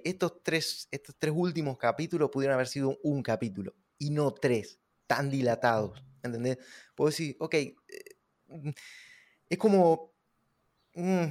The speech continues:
me lo tratás de, de dilatar un poquito más", ¿me entendés? Y, y vos decís, "Bueno, pero si ya sé hacia dónde vamos, ya sé lo que va a pasar", eh, ¿me entendés? Y es como,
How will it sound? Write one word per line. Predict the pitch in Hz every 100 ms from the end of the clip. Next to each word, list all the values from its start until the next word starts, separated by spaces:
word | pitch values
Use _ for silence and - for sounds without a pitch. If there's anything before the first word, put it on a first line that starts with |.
| 127
me | 139 139
lo | 139
tratás | 139 143 185
de, | 180 165
de | 139 151
dilatar | 139 143 143 147 - 190 190 185
un | 180 180
poquito | 170 180 180 165
más", | 190 196 185 175
¿me | 165
entendés? | 156 165 175 156
Y, | 160 156 160 143 143
y | -
vos | - - - 180
decís, | 170 180 -
"Bueno, | - 147 185 156
pero | 175 170
si | - 170
ya | - 220
sé | 202 - 190
hacia | 147 - 135
dónde | 143 131
vamos, | 131 117 117
ya | 165 160
sé | - 170
lo | 147 -
que |
va | 127
a | 127
pasar", | 123 120 127 - - _ _ _
eh, | 135 135 117 117 110 110 98 95 101 -
¿me | 139
entendés? | 143 147 170 151
Y |
es | 190
como, | 185 170